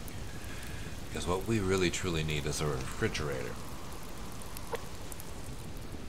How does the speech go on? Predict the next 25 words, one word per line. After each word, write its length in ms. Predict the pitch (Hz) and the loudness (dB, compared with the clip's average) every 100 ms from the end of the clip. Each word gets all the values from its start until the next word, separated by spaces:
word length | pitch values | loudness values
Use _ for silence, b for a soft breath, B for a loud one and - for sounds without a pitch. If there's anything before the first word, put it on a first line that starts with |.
| - | -2
I 40 | 87 | 0
said, 200 | - 82 | 2 6
now 160 | 87 | 6
at 120 | 82 | 6
this 160 | 104 135 | 6 4
point 240 | - 127 | 8 12
I'm 100 | 95 | 12
not 220 | 95 85 - | 10 6 6
so 180 | 90 | 2
sure 340 | 76 - 90 82 | 4 4 6 6
that's 480 | 82 67 - - - | 4 2 2 0 2
absolutely 680 | 82 85 80 92 90 - 90 | 4 4 4 2 2 2 4
necessary. 600 | 87 90 - - 92 92 | 4 4 2 4 6 8
We've 160 | 101 117 | 6 6
been 220 | 90 82 B B B B B B B | 6 6 B B B B B B B
sort 300 | - 110 95 | 8 12 12
of 160 | 90 80 | 12 8
forced 760 | - - 95 95 95 - - | 0 8 12 12 12 6 4
into 720 | 87 87 85 - 85 80 80 | 0 2 2 2 4 4 4
having 400 | 78 85 85 90 82 | 4 6 6 6 4
to 100 | 90 | 4
get 160 | 85 | 4
a 40 | 78 | 4
plant 460 | - 85 85 78 | 4 4 4 4
bed 220 | 76 76 | 2 2